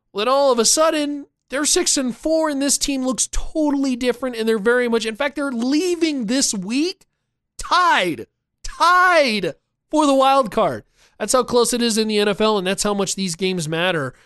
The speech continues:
And, uh, unfortunately for the Denver Broncos, they just have not been able to get it done. Justin Cox on Twitter says, "The Broncos D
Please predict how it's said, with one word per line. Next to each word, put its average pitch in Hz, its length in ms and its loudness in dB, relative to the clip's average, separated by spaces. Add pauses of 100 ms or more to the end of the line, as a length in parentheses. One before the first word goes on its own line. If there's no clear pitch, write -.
(140)
And, 143 460 -4
uh, 147 180 -4
unfortunately 180 480 -4
for 185 80 -4
the 180 80 -2
Denver 175 180 -2
Broncos, 175 420 -2
they 156 100 -4
just 151 180 -8
have 160 160 -6
not 170 240 -4
been 180 240 -8
able 156 280 -6
to 165 140 -12
get 139 220 -8
it 139 220 -10
done. 190 320 -2
Justin 185 280 -4
Cox 202 280 -2
on 208 120 -2
Twitter 269 380 0 (880)
says, 202 220 -2
"The 170 80 -8
Broncos 208 340 0
D 220 240 -2